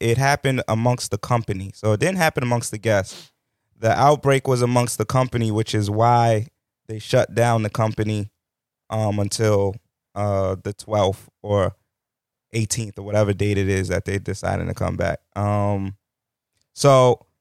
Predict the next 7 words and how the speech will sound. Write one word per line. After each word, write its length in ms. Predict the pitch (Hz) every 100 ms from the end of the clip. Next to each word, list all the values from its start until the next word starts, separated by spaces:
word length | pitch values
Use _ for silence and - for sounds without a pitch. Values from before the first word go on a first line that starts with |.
| _ _ _ _ _ _ -
uh, 220 | 113 110
based 420 | 101 135 151 -
off 300 | 139 143 135
of 240 | 131 117 113
that, 420 | 135 139 135 -
the 300 | 110 113 110
doctors 1040 | 101 123 123 127 - 123 117 117 117 113